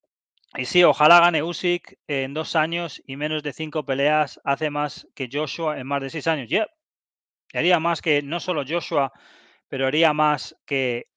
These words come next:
muchos boxeadores, eh, en cualquier otra categoría.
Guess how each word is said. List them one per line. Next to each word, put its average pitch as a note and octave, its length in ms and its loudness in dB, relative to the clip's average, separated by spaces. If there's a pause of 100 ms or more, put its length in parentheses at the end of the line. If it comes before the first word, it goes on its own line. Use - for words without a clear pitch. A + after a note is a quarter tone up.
(100)
muchos E3 460 -6 (300)
boxeadores, C#3+ 960 0 (1000)
eh, A#2 480 -4 (460)
en B2+ 160 -4
cualquier C#3+ 300 2
otra C#3+ 180 2
categoría. C3+ 520 -2